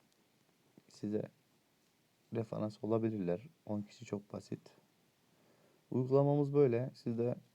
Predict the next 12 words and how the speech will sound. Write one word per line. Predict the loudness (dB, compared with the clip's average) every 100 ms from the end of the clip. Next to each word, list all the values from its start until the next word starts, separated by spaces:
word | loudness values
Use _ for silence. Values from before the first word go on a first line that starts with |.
| _
açıklamada | -6 -6 -6 -4 0 2
vereceğim | 0 0 -2 0
linke | -2 -2 -4
tıklayarak | -4 0 2 2 -4 -18 _ _ _ _ _ _ _ _ _ _ _ _ -4
beraber | -2 0 0 0 0
büyüyebiliriz. | 0 0 2 0 -2 -10 -20 _ _ _ _ _ _ _ _ _ _ _ _ _ _ _ _
Şimdiden | -10 -6 -2 0
her | -2
şey | -4 -8
için | -10 -8
teşekkür | -8 -6 -8 -6 -4
ediyorum. | -2 -2 -2 -6